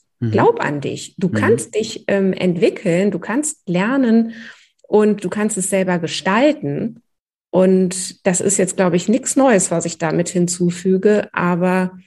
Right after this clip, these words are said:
Speaker 2: das wird mir jetzt auch noch mal so klar in unserem Gespräch jetzt, dass das, ähm, ja wirklich der Kern meiner Botschaft ist.
Speaker 1: <laughs>
Speaker 2: Bleib
Speaker 1: Schön.
Speaker 2: nicht stehen, ja,
Speaker 1: Ja.
Speaker 2: und, und leide nicht,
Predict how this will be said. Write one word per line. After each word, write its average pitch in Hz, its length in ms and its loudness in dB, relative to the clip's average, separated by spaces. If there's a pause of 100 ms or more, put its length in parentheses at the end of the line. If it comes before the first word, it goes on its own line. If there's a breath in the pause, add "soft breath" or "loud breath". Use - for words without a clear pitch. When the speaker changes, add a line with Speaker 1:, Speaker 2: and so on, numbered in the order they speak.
(640 loud breath)
Speaker 2:
das - 260 -2
wird 214 160 2
mir 208 80 4
jetzt 185 220 0
auch 339 60 4
noch 370 140 4
mal 170 180 2
so 160 80 -6
klar 156 500 -2
in 160 120 -4
unserem 165 380 -2
Gespräch 151 680 -6
jetzt, 180 540 -2 (400)
dass 170 240 -2
das, 185 520 -2
ähm, 208 480 0 (460)
ja 208 160 2
wirklich 233 300 2
der 151 140 -2
Kern 151 300 -6
meiner 151 280 -6
Botschaft 151 600 -6
ist. - 480 -2
Speaker 1:
<laughs> 131 340 2
Speaker 2:
Bleib - 240 -4
Speaker 1:
Schön. - 160 0
Speaker 2:
nicht - 160 -2
stehen, 170 600 0
ja, 143 120 -2
Speaker 1:
Ja. 190 180 0
Speaker 2:
und, 185 360 -4
und 185 180 -2
leide 226 420 2
nicht, - 440 -2